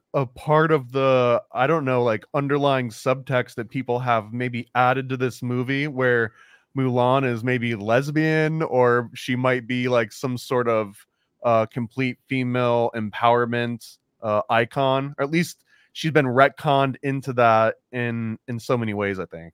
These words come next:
And that would have destroyed all that. That would have flipped that on its head, because then she just turns into, you know, some chick chasing a guy.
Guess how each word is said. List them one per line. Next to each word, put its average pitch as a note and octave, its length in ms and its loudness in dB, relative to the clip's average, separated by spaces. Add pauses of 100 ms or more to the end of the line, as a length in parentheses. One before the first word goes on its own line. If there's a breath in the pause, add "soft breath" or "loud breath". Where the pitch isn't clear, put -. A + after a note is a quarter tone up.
(960)
And C3 80 0
that D#3+ 120 10
would E3+ 120 6
have C#3 60 0
destroyed C3 420 0
all G2+ 100 2
that. F2+ 160 -2
That A2+ 160 4
would C#3+ 80 6
have B2 80 0
flipped C#3 240 -2
that A#2 180 6
on A2 140 2
its F2+ 160 -10
head, G#2 260 0
because G2 280 -8
then A2 140 -4
she A2 120 -10
just G#2 220 -12
turns G#2+ 320 -6
into, G#2 320 -8
you G2+ 180 -4
know, F#2 240 -4
some G2+ 220 -12
chick G#2 240 -6
chasing G2+ 320 -6
a F#2 60 -12
guy. F2+ 320 -2